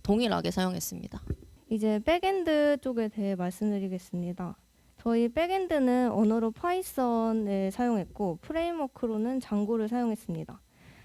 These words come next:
Speaker 2: 디비는 마이에스큐엘을 사용하였습니다. 그리고 서버 구성의 경우에는 엔진엑스, 유더블유에스지아이,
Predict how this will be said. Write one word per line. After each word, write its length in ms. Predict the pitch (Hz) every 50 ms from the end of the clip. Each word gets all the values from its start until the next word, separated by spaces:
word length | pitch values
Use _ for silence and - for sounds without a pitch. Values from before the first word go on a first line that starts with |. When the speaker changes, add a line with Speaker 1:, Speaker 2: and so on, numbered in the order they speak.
| - - -
Speaker 2:
디비는 540 | - 247 247 233 294 294 285 285 269 247 208
마이에스큐엘을 1200 | 196 202 214 240 262 269 262 240 233 - - - - - 254 247 240 233 220 226 226 226 226 226
사용하였습니다. 960 | - 269 269 262 247 214 190 190 185 - - - 180 180 180 - 190 165 170 - _ _ - - - - - - - _
그리고 460 | - - 208 214 208 - 202 208 214 220
서버 320 | - 330 349 359 370 349
구성의 520 | - - 233 214 233 240 233 233 226 220
경우에는 680 | 214 - 220 202 202 202 208 196 196 202 233 277 285 240
엔진엑스, 880 | 202 208 208 208 - 262 269 240 202 - - - - 269 285 302 285 254
유더블유에스지아이, 1300 | 214 202 208 - 226 233 220 226 226 220 208 202 - - - - - 190 185 185 190 220 254 277 294